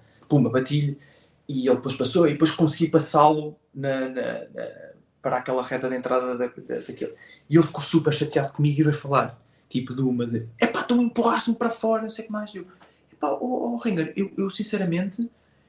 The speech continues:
eu até acho que tinha meio carro por dentro. Eu até acho, eu sinceramente eu pensava que não tinhas visto.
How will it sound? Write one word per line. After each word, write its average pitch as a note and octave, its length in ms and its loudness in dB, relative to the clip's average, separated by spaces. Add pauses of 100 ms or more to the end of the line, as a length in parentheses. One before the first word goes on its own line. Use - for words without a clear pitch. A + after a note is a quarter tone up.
(520)
eu F3+ 100 2
até G3 180 -2
acho G3+ 200 -4
que G#3 60 0
tinha G3+ 100 2
meio G#3+ 180 2
carro - 380 0
por A3+ 140 2
dentro. C#4 320 2
Eu D#3+ 100 4
até - 160 -4
acho, - 260 -4 (140)
eu E3+ 80 0
sinceramente G3 460 -2
eu - 60 -4
pensava G#3 380 2
que G#3 80 -6
não F#3+ 80 0
tinhas G3+ 180 0
visto. G3 340 -2